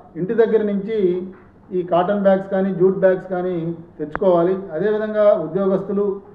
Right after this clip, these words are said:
అందరూ కూడా వాళ్ళ యొక్క వెహికల్లో ఎప్పుడు కూడా ఒక కాటన్ బ్యాగ్ని పెట్టుకుంటే, మార్కెట్కి వాటి వైపు వెళ్ళినప్పుడు ఏదైనా సరుకులు కనపడ్డాయంటే వాటిని కొనుక్కోవడానికి ఆ బ్యాగ్ను వాడొచ్చు. కాబట్టి ప్రజలందరూ కూడా సహకరించాలి.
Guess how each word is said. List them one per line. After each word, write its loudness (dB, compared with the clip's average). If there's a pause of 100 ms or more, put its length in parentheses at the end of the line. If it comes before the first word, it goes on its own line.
(360)
అందరూ 0
కూడా 2 (320)
వాళ్ళ -2
యొక్క -2
వెహికల్లో 0
ఎప్పుడు -4
కూడా 0
ఒక -2
కాటన్ -2
బ్యాగ్ని 2
పెట్టుకుంటే, -2 (160)
మార్కెట్కి -4
వాటి -2
వైపు -2
వెళ్ళినప్పుడు -2
ఏదైనా -2
సరుకులు -4
కనపడ్డాయంటే -2
వాటిని -4
కొనుక్కోవడానికి -4 (360)
ఆ -2
బ్యాగ్ను 2
వాడొచ్చు. 0 (240)
కాబట్టి -2
ప్రజలందరూ 0
కూడా 0 (480)
సహకరించాలి. 2